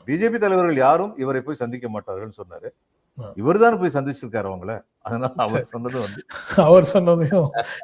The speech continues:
Speaker 2: அதுலயும் பிழை இல்லை.
Speaker 1: ஆமா, பிழை இல்லை.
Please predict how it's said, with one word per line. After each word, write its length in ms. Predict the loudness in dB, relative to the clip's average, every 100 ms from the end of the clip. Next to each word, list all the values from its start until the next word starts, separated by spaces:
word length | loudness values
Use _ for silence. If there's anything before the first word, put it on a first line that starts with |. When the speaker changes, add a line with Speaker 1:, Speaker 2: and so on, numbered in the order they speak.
| -8 -8 -8 -10 -10 -4
Speaker 2:
அதுலயும் 520 | 0 2 2 0 -2
பிழை 260 | 2 4 4
இல்லை. 320 | 2 2 0 0 -10 -10 -10 -10
Speaker 1:
ஆமா, 220 | -10 -10 -12 -6
பிழை 220 | -4 -4
இல்லை. 280 | -6 -10